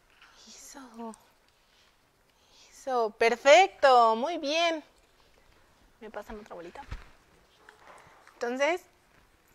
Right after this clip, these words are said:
¿qué es lo que vamos a hacer? Voy a colocar otro premiecito debajo de una de las pelotitas, pero ahora voy a mover todas las pelotas para que ella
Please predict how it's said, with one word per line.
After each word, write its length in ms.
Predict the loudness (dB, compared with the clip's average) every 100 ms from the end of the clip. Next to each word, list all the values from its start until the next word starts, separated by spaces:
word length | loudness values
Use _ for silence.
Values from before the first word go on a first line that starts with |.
| _ -18 0
¿qué 80 | 2
es 80 |
lo 100 | 2
que 80 | 2
vamos 220 | 0 -2
a 60 | -4
hacer? 340 | -2 -2 -4 -2
Voy 160 | 0
a 100 | 2
colocar 520 | 0 -2 4 6 6 2 -18 -20 _ _ _
otro 300 | 2 4 4
premiecito 600 | 2 -6 -8 -8 -2 4 4 4 -4 -20 -20 -20 -20 _ _ -20 -20 _ _ -6
debajo 480 | 2 8 8 8 4
de 100 | 2
una 200 | 2 2
de 80 | 2
las 200 | 0 -2
pelotitas, 680 | -2 -2 0 8 8 8 2
pero 160 | 4 10
ahora 160 | 10
voy 420 | 10 8 8 6 4
a 40 |
mover 320 | 0 2 2
todas 380 | 4 6 8 8
las 160 | 6 2
pelotas 480 | 2 2 6 4 4
para 240 | 2 2
que 160 | 2 0
ella 320 | 6 6